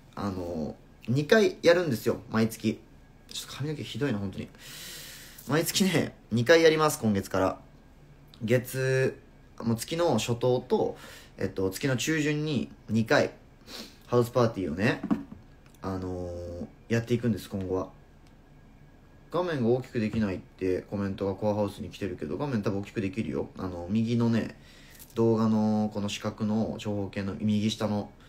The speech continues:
なんか、オフホワイトみたいなマーク。<laughs> 矢印がこうなってるオフホワイトみたいなマークをポンと押すと、いけますよ。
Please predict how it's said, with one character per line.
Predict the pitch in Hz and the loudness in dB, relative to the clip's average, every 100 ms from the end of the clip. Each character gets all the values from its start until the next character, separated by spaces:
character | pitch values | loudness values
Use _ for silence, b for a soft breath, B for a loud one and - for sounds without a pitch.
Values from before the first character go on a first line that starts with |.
| B - | B -6
な | |
ん | 95 | 0
か、 | - - - - 87 | 6 6 6 -8 -6
オ | - | -4
フ | - | 2
ホ | |
ワ | 123 | 4
イ | 113 | 4
ト | 90 | 0
み | 82 | -8
た | |
い | 85 | -10
な | |
マ | 90 87 | -10 -12
ー | |
ク。 | - - B B B B B B | -12 -14 B B B B B B
<laughs> | - 220 - - - - | 6 6 4 -10 -10 0
矢 | 123 | 2
印 | 143 131 110 | 4 2 0
が | |
こ | 98 113 | 0 2
う | |
な | 107 | 2
っ | |
て | - | 0
る | 87 | -4
オ | |
フ | 98 | -2
ホ | 135 | 2
ワ | 123 | 2
イ | |
ト | 101 | 0
み | 95 | -2
た | |
い | 90 | -2
な | |
マ | 95 | -4
ー | 95 | -2
ク | - | 0
を | - B B B B - | 0 B B B B -4
ポ | 107 | -2
ン | |
と | 104 | -2
押 | 87 | -6
す | - | -6
と、 | 80 - - - - - - - B B B B B B - - | -8 -8 -12 -20 -20 -20 -20 -20 B B B B B B -18 -8
い | |
け | 101 | -4
ま | 95 | -4
す | - | -4
よ。 | - | -10